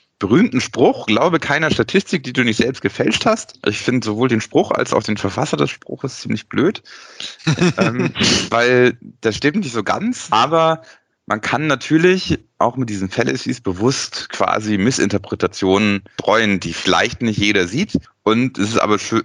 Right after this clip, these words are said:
auch schön, wenn man sich ein bisschen damit befasst und diese dann auch aufdecken kann, ne? Zu sagen, "Okay, ja, jetzt hier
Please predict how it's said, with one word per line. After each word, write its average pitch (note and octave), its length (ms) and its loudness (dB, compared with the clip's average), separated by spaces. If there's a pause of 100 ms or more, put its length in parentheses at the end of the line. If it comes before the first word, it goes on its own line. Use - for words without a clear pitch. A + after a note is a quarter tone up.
auch A#2+ 160 2
schön, C#3 400 2
wenn A#2 260 0
man G2+ 380 0
sich G2+ 180 -4
ein G#2 60 -6
bisschen B2 260 -2
damit A2 220 -2
befasst - 400 -4
und G#2 200 -2
diese A2 260 4
dann G2+ 220 0
auch F#2 520 2
aufdecken - 500 -2
kann, - 220 -8
ne? A#2+ 200 0
Zu - 140 -6
sagen, F2 160 -2
"Okay, G#2+ 360 0
ja, F#2+ 140 2
jetzt F#2+ 220 0
hier G#2 320 0